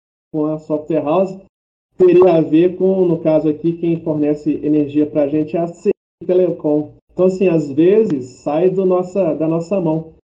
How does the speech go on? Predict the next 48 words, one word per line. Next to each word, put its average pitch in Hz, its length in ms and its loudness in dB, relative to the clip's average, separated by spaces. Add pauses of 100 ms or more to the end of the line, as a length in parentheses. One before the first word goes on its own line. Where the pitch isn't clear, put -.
E 135 80 -2
aí 147 120 2
fica 175 220 -2
a 185 40 2
minha 185 160 2
pergunta, 185 520 -2
como 147 220 -2
é 170 80 0
que 170 100 -4
a 190 80 0
gente 196 580 -2 (320)
se 180 160 0
resguarda 170 720 0
sobre 151 340 -2
essa 160 200 -2
situação? 160 560 -4
Só 160 140 -4
pra 170 140 -4
vocês 185 380 0
terem 175 220 0
uma 170 120 0
ideia, 151 540 2 (220)
ontem, 147 720 0
nas 143 240 -4
duas 170 360 2
horas 160 300 2
que - 120 -4
a 143 60 0
minha 160 160 2
cidade 151 540 -2
ficou 143 420 -4
fora 151 280 0
do 147 200 0
ar 143 300 -6 (180)
em 139 120 -4
relação 147 500 0
à 151 60 2
N 151 180 2
F 156 140 -2
C - 180 -6
E, 165 260 0
foram 196 220 -2
cinquenta 208 500 -2
e 214 40 0
seis 208 280 0
mil 196 140 2
notas 180 320 0
em, 190 60 0